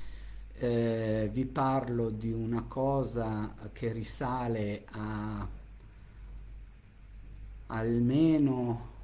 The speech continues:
venti, se non venticinque anni fa. Una cara amica e collega,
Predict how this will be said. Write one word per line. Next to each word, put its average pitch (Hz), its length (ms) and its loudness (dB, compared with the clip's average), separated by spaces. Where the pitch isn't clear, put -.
venti, 127 540 0
se - 220 -4
non 113 240 -2
venticinque 107 720 -4
anni 98 180 -4
fa. 104 400 -6
Una 120 580 2
cara 117 480 0
amica 117 840 2
e 143 360 4
collega, 120 880 0